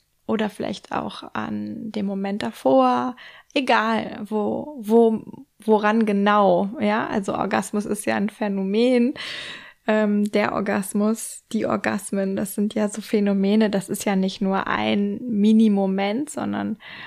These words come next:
irgendwie gibt's was davor, es gibt was währenddessen, es gibt was danach und all das kannst du angucken. Ähm,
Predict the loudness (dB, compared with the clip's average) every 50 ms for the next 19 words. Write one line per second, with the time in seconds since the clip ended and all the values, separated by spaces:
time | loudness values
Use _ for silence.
0 | -18 -20 -20 -20 -20 -20 _ _ _ _ -4 -2 0 0 2 0 0 -2 -2 -4
1 | -2 -4 -6 -6 -8 -10 -10 -10 -10 -8 -10 -12 -8 -2 2 2 4 4 2 0
2 | -4 -8 -10 -10 -8 -8 -8 -8 -8 -8 -6 -6 -4 -4 -4 -4 -4 -4 -4 -6
3 | -6 -6 -8 -8 -10 -12 -12 -10 -12 -14 -14 -12 -10 -8 -6 -6 -6 -6 -6 -8
4 | -8 -10 -10 -8 -6 -6 -6 -8 -12 -18 -20 -18 -18 -20 -20 -16 _ -4 -2 -2
5 | 0 0 -2 -2 -2 -4 -4 -4 -6 -6 -6 -6 -4 -4 -6 -6 -8 -6 -4 -4
6 | -2 -4 -4 -6 -8 -10 -12 -12 _ -10 -8 -6 -6 -6 -8 -10 _ -20 -20 -20
7 | -20 _ _ _ _ -8 -6 -6 -6 -6 -6 -6 -8